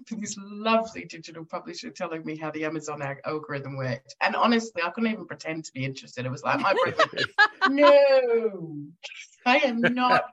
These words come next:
Speaker 1: going there." And I can't force it to go there. So I just have to, so I said, "Okay, clearly I am never gonna get this." And I wonder, I've always wondered, it, you know, so, it, it, and I would say this to people, sometimes,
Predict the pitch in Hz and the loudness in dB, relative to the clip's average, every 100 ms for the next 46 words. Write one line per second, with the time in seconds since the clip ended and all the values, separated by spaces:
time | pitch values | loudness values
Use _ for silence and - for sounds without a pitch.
0 | - 226 233 240 226 180 160 139 - - | -10 -4 -2 0 -2 -2 -2 -4 -10 -20
1 | - _ - 254 262 269 247 254 285 - | -20 _ 2 4 4 0 0 2 0 -6
2 | - 247 262 - 208 - - 220 208 226 | -8 -2 -2 -2 -10 -12 -12 -4 2 4
3 | 220 131 127 131 _ 160 - - 196 - | 4 2 0 -4 _ -16 -6 2 2 2
4 | 202 202 226 214 208 208 190 - - - | 0 0 -4 -4 -10 -8 -8 -8 -20 -8
5 | - 214 196 233 233 - 165 - 196 180 | -6 0 4 4 4 -2 2 2 0 -4
6 | 175 - 233 240 254 185 147 180 190 190 | -10 -6 2 4 4 2 -2 -4 0 0
7 | 190 196 214 214 220 160 139 - - - | 0 -6 -6 -4 -6 -6 -6 -8 -12 -6
8 | 113 220 - - - _ _ - - - | -4 -4 -8 -14 -18 _ _ -20 -20 -8
9 | - 226 254 254 220 247 277 233 175 196 | 2 6 6 4 2 0 2 0 0 0
10 | 254 262 226 226 254 226 - - _ 185 | -2 -2 -4 -4 -4 -6 -12 -14 _ -8
11 | - - 190 226 190 - 233 220 330 - | -8 -12 -4 -2 -2 -2 -2 -2 -8 -14
12 | - - - _ - - 214 233 226 226 | -20 -20 -20 _ -18 -2 2 4 4 2
13 | 240 233 - 254 262 226 226 - 180 165 | 0 -4 -2 0 0 -2 -6 -10 -6 -6
14 | 170 165 - - 220 247 233 202 | -4 -4 -4 -4 -4 -2 -4 -6